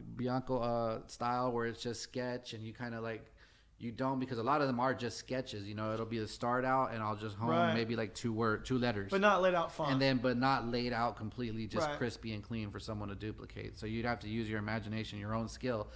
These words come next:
Speaker 1: to continue
Speaker 2: I
Speaker 1: it
Speaker 2: never
Speaker 1: on.
Speaker 2: thought to curve A that
Speaker 1: You
Speaker 2: way.
Speaker 1: know what I
Speaker 2: Ooh.
Speaker 1: mean? Yeah,
Speaker 2: Yeah.
Speaker 1: exactly. But that's just it. How many ways can you do a cursive A?
Speaker 2: Yeah.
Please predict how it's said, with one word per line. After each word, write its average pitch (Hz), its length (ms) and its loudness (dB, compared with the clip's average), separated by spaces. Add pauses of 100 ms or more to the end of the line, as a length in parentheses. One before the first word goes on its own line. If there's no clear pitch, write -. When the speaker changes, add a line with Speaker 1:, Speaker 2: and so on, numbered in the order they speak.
(180)
Speaker 1:
to 120 100 -4
continue 110 560 0
Speaker 2:
I - 40 2
Speaker 1:
it - 60 4
Speaker 2:
never - 100 6
Speaker 1:
on. 113 100 4
Speaker 2:
thought 156 180 6
to 165 100 -2
curve 190 280 -4
A 147 200 -2
that 120 260 -4
Speaker 1:
You 120 80 2
Speaker 2:
way. 117 100 4
Speaker 1:
know 120 200 2
what 120 100 2
I 117 60 2
Speaker 2:
Ooh. - 20 0
Speaker 1:
mean? 123 260 0
Yeah, 120 160 0
Speaker 2:
Yeah. 107 60 0
Speaker 1:
exactly. 117 500 -2
But 95 140 -4
that's 127 200 2
just 127 220 -4
it. 143 240 0
How 123 160 -4
many 120 220 -2
ways 113 240 -4
can 117 180 -6
you 110 160 -4
do 113 180 -4
a 107 60 -2
cursive 110 380 -6
A? 104 200 -2 (180)
Speaker 2:
Yeah. 147 260 -4